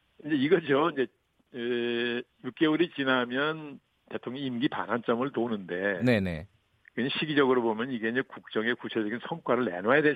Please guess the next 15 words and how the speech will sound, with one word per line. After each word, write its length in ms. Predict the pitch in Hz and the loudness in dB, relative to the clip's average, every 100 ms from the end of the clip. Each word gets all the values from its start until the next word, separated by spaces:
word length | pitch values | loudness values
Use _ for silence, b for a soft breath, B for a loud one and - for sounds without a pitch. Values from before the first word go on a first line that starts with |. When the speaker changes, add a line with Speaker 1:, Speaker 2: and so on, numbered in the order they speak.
| - | -2
Speaker 1:
시기라는 380 | 127 117 113 110 | -6 -4 -4 -6
뜻이잖아요. 760 | - 107 104 92 92 110 156 104 | -10 -8 -10 -10 -8 -6 -4 -2
Speaker 2:
네. 340 | 98 95 208 - _ _ | -2 -2 -4 -8 _ _
Speaker 1:
제가 100 | 113 - | -2 0
그 80 | |
말씀 320 | 127 120 123 113 | 2 2 -2 -6
드리면서 840 | 139 151 131 98 104 117 127 92 - b b - | -4 -2 -2 2 4 6 4 0 -8 b b -14
성과를 440 | 175 170 143 143 135 | -12 -4 0 0 0
내려면 760 | 113 131 123 101 101 120 98 - _ _ _ _ b b | 0 2 0 0 -2 -2 -2 -10 _ _ _ _ b b
대통령이 460 | - - 139 135 131 | -6 -4 -4 -2 -4
해온 480 | 113 175 160 156 135 | 0 0 2 0 0
일이나 260 | 127 127 | 2 2
하고자 340 | 127 139 135 123 | 0 0 2 0
하는 220 | 123 120 | -2 -6
일이 200 | 107 | -8